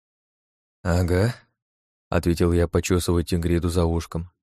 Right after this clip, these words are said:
Мы направились в сторону Ц Р Ц. Там планировали отремонтироваться, пока будем спать.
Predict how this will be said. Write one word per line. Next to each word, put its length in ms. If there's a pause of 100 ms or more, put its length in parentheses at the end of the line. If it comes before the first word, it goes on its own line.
(440)
Мы 140
направились 520
в 80
сторону 380
Ц 140
Р 180
Ц. 260 (480)
Там 180
планировали 520
отремонтироваться, 840
пока 260
будем 220
спать. 460